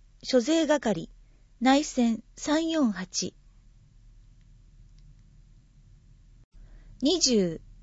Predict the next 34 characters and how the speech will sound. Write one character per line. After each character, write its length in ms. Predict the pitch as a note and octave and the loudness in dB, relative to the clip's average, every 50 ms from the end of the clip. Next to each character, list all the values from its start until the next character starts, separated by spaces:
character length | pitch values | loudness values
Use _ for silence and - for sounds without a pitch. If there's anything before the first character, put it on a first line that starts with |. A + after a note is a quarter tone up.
| - - | -16 -6
月 360 | - - - - E4 E4 D4+ | -6 -6 -4 0 2 2 2
一、 400 | A#3+ - - - - D#3+ - - - - - - - - - - - - - - - - - | 2 -2 -4 -6 -6 -6 -6 -12 -18 -20 -20 -20 -20 -20 -20 -20 -20 -20 -20 -20 -20 -18 -8
臨 240 | - B3+ C#4+ D#4+ E4 | -2 0 0 0 0
時 140 | D4+ D#4+ E4+ | 0 -2 -2
農 200 | D#4+ D#4+ D#4+ E4 | 0 0 0 -2
産 280 | - - E4 E4 C#4+ G#3+ | 0 0 0 2 2 -2
物 260 | G3 - - D#3+ - | -2 -4 -10 -10 -8
直 280 | - F#3+ - - A#3 | -8 -8 -4 -4 -2
売 240 | G3 G#3+ G#3 G#3+ G3+ | 0 2 2 2 0
所。 220 | - - F3 - - - - - - - - - - - - - - - - - - - - - - - - - - - - - | 0 -2 -4 -4 -6 -12 -20 -20 -20 -20 -20 -20 -20 -20 -20 -20 -20 -20 -20 -20 -20 -20 -20 -20 -20 -20 -20 -20 -20 -20 -18 -8
市 200 | - - C#4+ C#4+ | -4 0 4 6
役 220 | E4+ F#4 F#4+ - | 6 6 6 4
所 300 | - - - F#3+ F3+ - - | -4 0 2 2 2 2 0
臨 240 | - G3 C4 D#4+ D#4 | -2 -2 0 0 0
時 120 | C#4 D#4+ D#4+ | 0 0 0
農 180 | D#4 D4+ D#4 D#4+ | 2 2 2 2
産 220 | - E4 E4 C#4+ | 2 0 0 0
物 180 | A3 G#3 - - | -2 -4 -6 -8
直 260 | - - F#3+ - A3+ | -8 -8 -6 -4 -2
売 220 | G#3 A#3 A#3 A#3 G#3 | 0 2 2 2 2
所 140 | - A3+ | 2 2
は、 260 | F#3+ F3 F3 F3+ F3 - - - - - - - - - | 2 2 0 -2 -4 -8 -16 -20 -20 -20 -20 -20 -16 -4
毎 220 | A3 A#3 C4 D4+ D4 | 0 2 2 2 2
月 300 | - - - - C#4 A#3 | -2 -8 -4 -4 -4 2
第 220 | G#3 A#3 D4 D#4+ | 4 4 4 4
三 200 | - E4 E4 E4 | 2 0 -2 0
火 140 | - E4 D#4 | 2 0 2
曜 180 | D#4+ E4 E4 D#4 | 2 2 2 2
に 140 | A3 G3 | 2 2
開 220 | F#3 - A3+ A3+ A3 | 0 0 -2 -2 0
設 280 | - A#3 G#3+ - - | 0 0 -2 -2 -4
し 120 | - - F#3+ | -6 -4 -4
ま 120 | F3+ F3+ | -4 -4
す。 280 | F3+ - - - - | -6 -8 -14 -20 -20